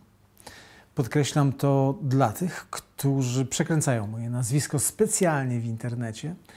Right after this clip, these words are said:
Rozumiem, że to jakaś złośliwość, <clears throat> ale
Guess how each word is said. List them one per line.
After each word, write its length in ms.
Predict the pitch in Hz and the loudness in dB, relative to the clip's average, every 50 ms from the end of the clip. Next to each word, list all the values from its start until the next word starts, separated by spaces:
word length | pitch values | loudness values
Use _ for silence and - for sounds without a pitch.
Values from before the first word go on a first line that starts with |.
| - - - - - - - - - - | -20 -20 -20 -20 -20 -20 -20 -20 -14 -2
Rozumiem, 400 | - 320 247 208 175 147 135 139 | 2 4 6 6 6 6 6 4
że 140 | 127 127 135 | 4 2 2
to 120 | - - 135 | 2 2 0
jakaś 240 | 127 - 147 135 | 2 2 2 2
złośliwość, 1040 | 123 120 127 135 147 131 - - - 196 220 214 214 185 196 - - - - - - - - - - - _ - | 2 2 4 4 4 2 0 0 2 2 2 4 2 0 -2 -2 -4 -6 -8 -8 -8 -10 -10 -14 -18 -8 _ 2
<clears throat> 1160 | 196 185 185 180 165 151 135 131 123 117 113 - - - - - - - - - _ _ - | 4 4 6 6 6 6 4 4 4 2 0 -2 -8 -16 -20 -20 -20 -20 -20 -20 _ _ 0
ale 580 | 120 - - 156 156 147 139 139 139 135 135 | 0 2 4 4 4 4 4 4 4 4 2